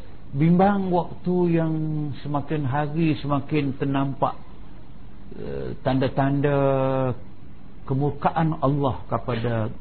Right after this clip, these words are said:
kepada umat, kepada makhluk dunia. Dengan bencana demi bencana, bencana demi bencana.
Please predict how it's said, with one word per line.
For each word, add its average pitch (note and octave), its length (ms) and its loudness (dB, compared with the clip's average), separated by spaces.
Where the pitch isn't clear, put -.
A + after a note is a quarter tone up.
kepada A#2+ 480 -2
umat, B2 320 2
kepada A2+ 320 -2
makhluk A#2 480 0
dunia. A#2+ 500 4
Dengan A#2+ 320 0
bencana B2+ 560 2
demi A#2+ 300 2
bencana, B2 920 -2
bencana B2+ 640 0
demi A#2 240 0
bencana. A#2 720 -2